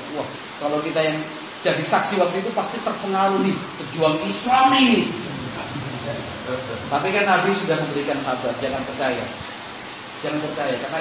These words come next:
Islam tidak seperti itu ajarannya. Nah, Islam tidak demikian ajarannya. Ada seorang, apa namanya, kawan saya, itu dulu,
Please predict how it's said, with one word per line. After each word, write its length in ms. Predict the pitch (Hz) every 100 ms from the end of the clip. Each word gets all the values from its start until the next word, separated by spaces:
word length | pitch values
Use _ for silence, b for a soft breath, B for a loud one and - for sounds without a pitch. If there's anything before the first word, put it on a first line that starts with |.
| 160
Islam 240 | - 165 160
tidak 160 | 151
seperti 400 | 139 - 123 143
itu 120 | 143 139
ajarannya. 560 | 123 117 120 117 113 101
Nah, 960 | - - - - - - - - - - 151
Islam 220 | 151 170 156
tidak 120 | 147 131
demikian 320 | 135 147 131
ajarannya. 480 | 131 120 113 107 - - - - - 151
Ada 120 | 175 196
seorang, 320 | 190 170 170 165 - - - - - - - - - - -
apa 140 | 139 160
namanya, 300 | 165 156 156
kawan 320 | 160 156 151
saya, 320 | 151 127 113 - - - - - - -
itu 160 | 160 208
dulu, 320 | 175 190 214